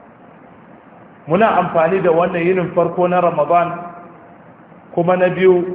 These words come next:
yinin Juma'a, na uku, kasantuwarsa Ramadan. Na hudu, yini na bayan la'asar. Da azumi da yake bakinmu,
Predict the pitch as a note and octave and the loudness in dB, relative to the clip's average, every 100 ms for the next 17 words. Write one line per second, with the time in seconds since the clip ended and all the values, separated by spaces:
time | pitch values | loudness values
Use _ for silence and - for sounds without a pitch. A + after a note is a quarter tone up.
0 | - - C#3 F3 F#3 D#3+ D3 F3+ F#3 F3 | -10 -12 -2 2 2 0 0 0 2 0
1 | F3 D#3 - - - - - - - - | 0 -2 -10 -18 -20 -20 -20 -20 -20 -20
2 | - - - - D3+ F3+ G3 - E3 - | -20 -20 -20 -8 -4 -2 -2 -4 -6 -4
3 | D#3 D3+ D#3 F#3 F#3+ - D3+ D3 C#3+ F3 | -4 -4 -2 -2 0 0 0 0 0 2
4 | F#3 E3 - - - - - - - - | 2 -2 -8 -14 -18 -20 -20 -20 -20 -12
5 | C#3 F3 F3 F#3+ F#3+ F3+ - - C#3 F3 | -2 0 2 0 0 -2 -6 -12 -4 -2
6 | G3 E3 D#3 D#3 E3 E3+ E3+ C3 D3 C#3 | 0 0 0 2 2 2 0 -4 -6 -10
7 | - - - - - - - - - - | -12 -16 -20 -20 -20 -20 -20 -20 -20 -20
8 | - C3+ D3 F3+ F#3+ E3 E3+ F#3+ F3+ E3+ | -8 -4 -2 0 0 -2 0 0 0 -2
9 | F3+ F3 D3+ D3 C3+ - E3 A#2+ | -2 -4 -2 -2 -2 -6 -8 -8